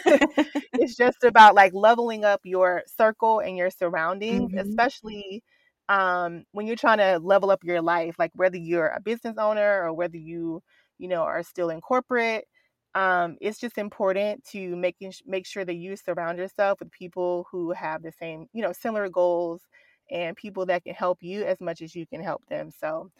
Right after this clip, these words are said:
Speaker 2: I think that's, um, super important and really great advice to kinda look at those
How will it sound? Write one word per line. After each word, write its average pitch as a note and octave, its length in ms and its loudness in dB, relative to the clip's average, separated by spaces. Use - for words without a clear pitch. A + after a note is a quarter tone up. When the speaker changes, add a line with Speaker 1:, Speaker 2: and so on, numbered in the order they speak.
Speaker 2:
I G3 60 -8
think G#3 200 -12
that's, F#3 260 0
um, E3 380 -4
super A3+ 320 -10
important F3+ 460 -6
and E3 140 -10
really F3 200 -6
great E3+ 200 -4
advice D#3+ 420 -6
to - 60 -20
kinda E3 360 -14
look E3+ 200 -10
at F3+ 140 -12
those E3 380 -4